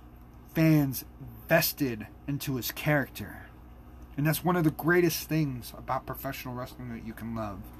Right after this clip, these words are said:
is that when somebody realizes that the times are changing, that they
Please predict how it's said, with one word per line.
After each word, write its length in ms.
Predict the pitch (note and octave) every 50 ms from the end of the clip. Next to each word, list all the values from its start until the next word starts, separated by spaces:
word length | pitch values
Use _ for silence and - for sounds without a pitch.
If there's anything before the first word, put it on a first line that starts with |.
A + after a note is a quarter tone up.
| - - - - - - - - -
is 100 | C3+ B2+
that 160 | D3+ C3+ G#2
when 180 | C3+ C#3 C#3
somebody 600 | C3+ - - - E3+ E3 E3 D#3+ E3 D#3+ D#3 D3
realizes 960 | C3 A#2 A#2 B2 D3 D#3 D3+ D3+ C#3+ C3 C3 C3+ C3 - C#3 C3+ B2+ A2 - - - - - - - -
that 100 | B2+ B2
the 80 | - C3
times 600 | - - - - - D#3 D3+ D3+ C#3+ C#3 B2+ A2+
are 100 | A#2+ A2+
changing, 840 | - - - - - D#3 D#3 D3+ C#3 A#2 - A2 G2 F2 D2+ - - - - - - - - - - - - - - - - - - - - - - - - - - - - - - - - - - - - - - - - - - - - - - - - -
that 160 | C#3 C3+ -
they 300 | D3 D3 C#3 C3+ B2+